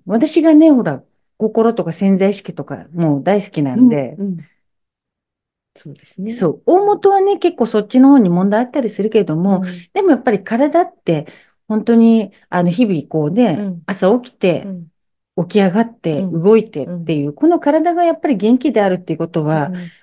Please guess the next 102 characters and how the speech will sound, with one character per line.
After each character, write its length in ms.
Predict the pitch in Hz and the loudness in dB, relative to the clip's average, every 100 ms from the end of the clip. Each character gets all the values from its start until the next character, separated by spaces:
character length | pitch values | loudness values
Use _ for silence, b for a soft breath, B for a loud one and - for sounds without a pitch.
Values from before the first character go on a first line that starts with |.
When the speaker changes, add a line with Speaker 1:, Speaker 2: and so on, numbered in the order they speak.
| _ _ | _ _
Speaker 1:
す 120 | 185 | -4
ご 120 | 226 | -2
く 120 | 233 | 0
大 200 | 180 175 | 0 0
事 100 | 170 | 0
な 120 | 196 196 | -2 -2
こ 100 | 247 | 0
と 140 | 269 | 0
で 140 | 175 | -2
ね。 240 | 131 143 156 | -4 -4 -4
Speaker 2:
う 60 | 185 | -4
ん。 640 | 180 175 170 160 156 147 _ - - | -4 -4 -6 -10 -12 -16 _ -14 -12
そ 140 | - | -14
う 20 | _ - | _ 0
で 60 | |
す 20 | 180 | 4
ね。 0 | |
Speaker 1:
う 60 | |
ん。 640 | 175 170 160 156 147 143 139 _ _ _ 147 - _ _ _ _ - - | 6 6 4 0 -2 -4 -10 _ _ _ -20 -20 _ _ _ _ -20 -14
そ 160 | - 180 | -6 -4
う 40 | |
そ 140 | 180 | -2
う。 40 | 175 | -2
だ 100 | 190 | 0
か 120 | 165 | -2
ら、 160 | 147 - B - | -2 -8 B 0
ま 120 | 269 | 2
あ、 40 | |
オ 80 | 233 | 2
イ 40 | 247 | 2
ル 80 | |
セ 140 | 269 320 | 0 0
ラ 100 | 302 | -2
ピ 240 | 240 147 | -4 -4
ー 20 | |
ね、 120 | 151 170 | -2 -4
来 100 | - | -4
た 120 | 311 | -4
こ 100 | 247 | -2
と 120 | 190 | 0
な 140 | 220 | 2
い 60 | 294 | 0
人 200 | - 226 | 0 -2
は 100 | 175 | 0
ね、 160 | 165 220 | 0 0
Speaker 2:
う 40 | |
ん。 40 | |
Speaker 1:
ぜ 80 | 220 | 0
ひ 140 | 160 185 | -2 -2
ぜ 100 | 208 | -2
ひ 180 | 185 | -4
ち 100 | 175 | -6
ょ 40 | 202 | -6
っ 40 | |
と 100 | 160 | -4
体 240 | 147 202 196 | -2 -2 0
験 200 | 202 196 | -2 -2
し 80 | |
て 80 | - | -2
ほ 140 | 220 202 | -2 -2
し 200 | - 208 | 0 2
い 100 | 156 | 4
な 200 | 151 147 | 2 0
っ 80 | |
て、 100 | - | -4
こ 160 | - 208 | -4 0
ん 40 | |
な 120 | 220 220 | 0 0
感 240 | 233 214 | 0 0
じ 100 | 220 | 0
な 160 | 220 202 | 0 0
ん 80 | |
だ 80 | 143 | -4
っ 100 | 131 | -6
て 120 | - | -10
い 80 | 131 | -8
う。 40 | 180 | -6
Speaker 2:
う 40 | |
ん。 420 | 262 208 190 170 165 _ _ _ - | -2 -2 -2 -4 -12 _ _ _ -6
Speaker 1:
あ 120 | 156 | -2
の、 140 | 147 - | -2 0
エ 120 | 415 | 0
ス 120 | 427 | 0
テ 100 | - | 0
っ 80 | 370 | 0
て 100 | 226 | -2
た 120 | 190 | -2
ま 80 | 190 | 0
に 60 | 202 | 2
言 100 | 185 | 2
わ 60 | |
れ 120 | 185 226 | 2 2
る 100 | 220 | 0
ん 40 | |
で 100 | 156 | -2
す 80 | - | -6
け 120 | - | -4
ど、 180 | 175 170 | -2 0
Speaker 2:
う 20 | |
ん。 60 | 233 | 0
Speaker 1:
ま 160 | |
あ、 60 | 214 | -2